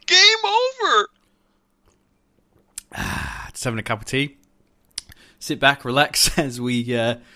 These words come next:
Speaker 2: we dive deep into what is probably one of the best sci-fi films of all time. Now, Phones, you've been on the record.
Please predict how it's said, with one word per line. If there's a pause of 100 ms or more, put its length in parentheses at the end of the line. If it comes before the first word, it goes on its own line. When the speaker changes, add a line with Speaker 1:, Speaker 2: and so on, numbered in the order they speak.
(500)
Speaker 2:
we
dive
deep
into
what
is
probably
one
of
the
best
sci-fi
films (100)
of
all
time. (680)
Now, (560)
Phones, (360)
you've
been
on
the
record.